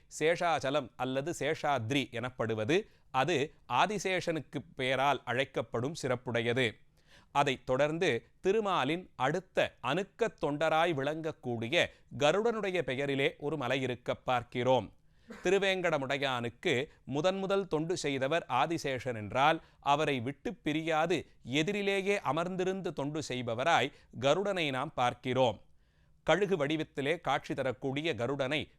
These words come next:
பட்சிராஜன் என்று அழைக்கிறார்கள். பறவைகளுக்குள்ளே அரசனாக அறியப்படுவதால் இந்த கருடன்தான் திருமாலுக்கு வாகனமாக இருந்து தொண்டு செய்கிறார்.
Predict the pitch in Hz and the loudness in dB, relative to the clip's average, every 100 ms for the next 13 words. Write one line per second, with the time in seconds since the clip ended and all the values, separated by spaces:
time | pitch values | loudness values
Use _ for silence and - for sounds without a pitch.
0 | - 151 - 220 175 143 131 151 - 135 | -4 -4 -2 0 2 2 2 -2 -2 -4
1 | 139 151 123 - 131 120 117 120 113 - | 0 0 -2 -2 -2 0 2 0 0 -4
2 | _ _ - 147 156 196 175 175 - 165 | _ _ 0 2 4 4 2 0 -2 -2
3 | 160 175 123 127 160 165 160 151 165 127 | 2 2 4 0 2 -2 -2 -2 -2 -2
4 | 139 143 - 113 123 127 160 123 - _ | -2 -4 -4 -4 -2 2 2 2 -2 _
5 | 147 151 131 120 156 180 131 120 143 147 | -8 -4 -2 -2 0 -2 -2 2 2 0
6 | _ 180 202 196 165 120 - 170 117 - | _ -2 0 0 -2 -2 -2 -2 -2 -6
7 | - 107 139 180 190 185 180 190 147 139 | -4 2 4 2 -2 -2 -2 -2 -2 -2
8 | 143 170 127 131 135 123 120 123 127 117 | -4 -4 -4 -4 -4 -4 -2 2 4 2